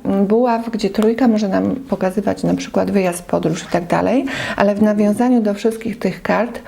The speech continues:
to raczej jakiś nowy etap albo, mm, działanie w nowym kierunku. Rozpoczynanie działania, które ma zaowocować jakimś konkretnym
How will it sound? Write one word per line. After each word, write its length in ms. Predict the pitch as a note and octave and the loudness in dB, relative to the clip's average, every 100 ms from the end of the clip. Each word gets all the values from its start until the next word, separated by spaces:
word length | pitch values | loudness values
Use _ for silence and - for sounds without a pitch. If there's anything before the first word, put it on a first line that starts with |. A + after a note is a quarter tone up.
| - - - - | -14 -14 -14 -2
to 120 | - | 0
raczej 640 | G#3 A#3+ A#3+ A#3+ A3+ A#3 A3 | 2 2 2 2 2 0 0
jakiś 300 | G#3+ G#3 - | 0 0 2
nowy 380 | G#3+ A3 G#3+ | 2 4 0
etap 400 | G#3+ G3+ G3+ D#3+ - | 0 -2 -2 -6 -2
albo, 540 | G3 F#3+ F#3+ F#3 - - - - | -2 0 0 0 -4 -12 -10 -2
mm, 260 | G3 G3 - - - - - - | 2 2 -2 -10 -20 -20 -8 -2
działanie 640 | F#3 G#3 G3 G#3 G3 B3 | 2 2 2 2 4 4
w 80 | C4+ | 4
nowym 300 | G#3 G#3+ G#3+ | 2 4 2
kierunku. 600 | A3+ A#3+ A#3 G#3+ - - - - - - - - - - | 2 2 2 0 0 -4 -6 -16 -14 -12 -14 -16 -8 0
Rozpoczynanie 840 | G#3 G#3+ A3 G#3+ G#3+ A#3 D#4+ C#4+ | 0 0 -2 0 4 4 4 2
działania, 680 | G3 G#3+ G3+ F3+ F3 A3+ E4 - | 2 2 2 0 0 0 -2 -4
które 680 | - - G#3+ G#3+ G#3+ A3 A#3 - - - A3 | -12 -2 2 2 2 0 -2 -8 -18 -2 2
ma 160 | A3 | 2
zaowocować 760 | A#3 A3 G#3 G3+ G3 G3+ B3 A#3+ | 4 2 2 -2 -2 0 0 0
jakimś 340 | A#3 A#3 A#3+ | 2 0 0
konkretnym 600 | - A3 G#3+ G3+ G3+ A3 | 0 0 2 0 2 2